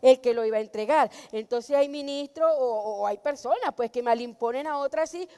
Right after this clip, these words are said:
utilizando la palabra de Dios. Pues hay que saber cómo utilizamos la palabra de Dios,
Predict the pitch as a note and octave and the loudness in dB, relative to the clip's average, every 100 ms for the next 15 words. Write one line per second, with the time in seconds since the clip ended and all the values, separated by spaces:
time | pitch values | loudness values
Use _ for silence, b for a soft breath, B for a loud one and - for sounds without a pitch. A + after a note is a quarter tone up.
0 | b D4 D#4 C4+ B3 D4+ D4+ C4+ B3+ A3+ | b -16 -14 -16 -12 -12 -8 -4 -4 -4
1 | A3+ A#3 A3+ G#3+ G#3 G#3 A3 G3 B B | -6 -6 -6 -4 -6 -4 -6 -8 B B
2 | C#4 C#4 C#4+ D#4 D#4 C#4+ D4+ D#4 D#4+ D#4 | 0 2 2 -2 -2 2 4 4 2 0
3 | D#4+ D#4 C#4 D#4+ D4+ C4+ B3+ A#3+ A#3+ B3 | -2 -14 -8 -2 -2 2 2 2 2 4
4 | C4+ C4 B3 A3 A#3 A#3+ | 4 4 2 2 2 2